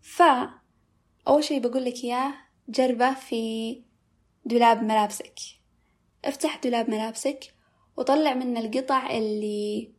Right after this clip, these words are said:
من زمان ما استخدمتها ومن زمان ما لبستها، وحطها على جنب في مكان غير الدولاب. لو خلال ثلاثين يوم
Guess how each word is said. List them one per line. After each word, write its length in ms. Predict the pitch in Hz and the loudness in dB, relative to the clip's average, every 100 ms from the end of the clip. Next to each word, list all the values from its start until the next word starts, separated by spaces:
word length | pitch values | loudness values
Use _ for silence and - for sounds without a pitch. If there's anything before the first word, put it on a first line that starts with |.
| - | -4
من 140 | 240 | 0
زمان 360 | 233 247 269 262 | 2 4 2 2
ما 60 | 247 | -2
استخدمتها 800 | - 247 - 214 - - 277 - _ _ _ | -6 -8 -6 -6 -8 -14 -16 -16 _ _ _
ومن 160 | 233 226 | -4 -2
زمان 340 | 220 240 233 | 0 -2 0
ما 100 | 214 | -2
لبستها، 540 | 208 208 - - 269 - _ _ _ 254 | -2 -4 -8 -14 -16 -18 _ _ _ 0
وحطها 320 | 339 339 262 | 0 2 0
على 240 | 220 220 | 2 0
جنب 280 | 214 262 285 | 0 2 0
في 180 | - 240 | -2 -6
مكان 540 | 233 262 254 269 277 - | -4 -2 0 -2 -4 2
غير 420 | 247 269 269 - - | 4 6 2 -6 -8
الدولاب. 480 | 196 214 202 202 - _ _ _ _ _ _ _ _ _ _ _ - | -2 0 0 -4 -16 _ _ _ _ _ _ _ _ _ _ _ -2
لو 240 | 262 330 | 6 6
خلال 380 | 320 - 262 269 | 4 2 4 4
ثلاثين 640 | 269 220 220 220 262 285 233 | 2 -4 -4 -4 -2 -2 -2
يوم 500 | 214 202 214 254 | -2 0 -2 -6